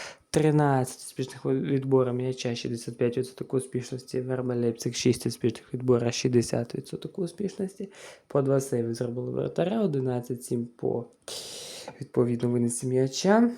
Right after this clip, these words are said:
десять чотири перехоплення, тринадцять, тринадцять порушень прав, чотири три по жовтим карткам. Ось, найкращий футболіст матчу Антуан Грізман.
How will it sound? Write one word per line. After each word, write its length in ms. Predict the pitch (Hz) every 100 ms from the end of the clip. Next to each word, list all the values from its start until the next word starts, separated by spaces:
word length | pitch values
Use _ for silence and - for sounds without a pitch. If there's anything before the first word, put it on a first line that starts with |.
| -
десять 360 | 147 131 135 -
чотири 400 | - 135 131 123
перехоплення, 920 | - 123 120 120 120 160 175 226 240 -
тринадцять, 520 | - 139 139 131 - - _ _ _ _
тринадцять 680 | - 135 131 127 - - - - -
порушень 380 | - - - - -
прав, 400 | 165 196 220 233 _ _ _ _ _ _ _ _ _ _ _ _ _
чотири 400 | _ _ 147 139
три 320 | 139 139 123 113
по 160 | 127
жовтим 380 | 120 117 - 135
карткам. 640 | - 127 - 156 180 208 202 - - - _ _ _ _ _
Ось, 720 | 151 139 135 135 127 123 -
найкращий 640 | 139 139 135 143 131 120 131
футболіст 400 | 120 120 117 -
матчу 580 | 131 143 170 170 - - -
Антуан 840 | 139 135 127 120 120 123 127 123 117
Грізман. 540 | 123 113 - 50 -